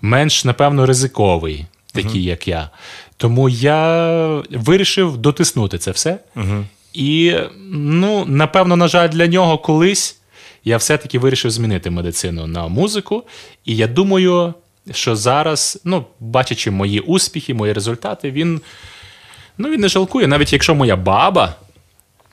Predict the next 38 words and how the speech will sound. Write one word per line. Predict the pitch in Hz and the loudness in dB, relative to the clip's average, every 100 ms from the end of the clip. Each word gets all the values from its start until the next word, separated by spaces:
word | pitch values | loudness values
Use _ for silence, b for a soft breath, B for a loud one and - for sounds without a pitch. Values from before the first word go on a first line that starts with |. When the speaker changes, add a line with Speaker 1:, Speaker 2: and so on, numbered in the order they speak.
| - | -4
Speaker 1:
прийшла | 101 98 107 101 | -2 -2 0 0
і | 90 | 0
на, | 92 95 90 87 - - | -2 -2 -2 -2 -6 -12
е, | - 60 | -14 -14
концерті | - 110 104 120 107 98 92 - | -6 -4 0 -2 -2 -6 -10 -12
дворічної, | 110 104 110 135 - 101 | -4 0 2 0 -2 -4
здається, | 95 98 87 | 0 -2 -2
давності | 98 98 92 90 107 | -4 -2 -2 -4 -4
сказала: | - 98 92 | -6 -4 -4
«Все-таки | 87 - 101 87 - | -2 0 0 -2 -8
я | 92 85 80 - _ - - _ | -6 -6 -8 -16 _ -8 -8 _
признаю, | 120 113 110 110 | -2 0 0 0
що | 98 98 | 0 -2
він | 95 87 73 _ B B B B | -4 -6 -8 _ B B B B
артист». | 101 107 160 160 - - | -4 0 0 0 -4 -12
Speaker 2:
Ну, | 101 90 | -6 -6
і | |
що | - 101 | -4 0
баба | 98 92 | 2 2
признала | 90 92 98 | 0 -2 -2
Speaker 1:
Да, | 92 | -2
Speaker 2:
твого | 104 107 | -2 0
Speaker 1:
а | |
Speaker 2:
діда. | 104 | 2
Speaker 1:
моя | 113 113 107 | 4 4 4
баба — | 113 113 117 | 2 2 0
це | 127 | -2
самий | - 110 113 131 139 139 143 | -2 -2 -2 -2 -4 -6 -8
такий, | - 135 - 131 156 | -8 -8 -6 -6 -6
дуже | 170 170 156 156 | -6 -8 -6 -6
для | 139 139 | -2 -2
неї | 147 160 | 0 0
важко | 135 139 - | 0 0 -2
сприйняти, | 180 - 147 113 101 | -6 -4 -4 -4 -6
то, | 104 | -6
що | - | -4
я | 98 98 90 85 | -2 -2 -4 -6
змінив | - 98 113 117 107 - | -6 -2 -2 0 0 -2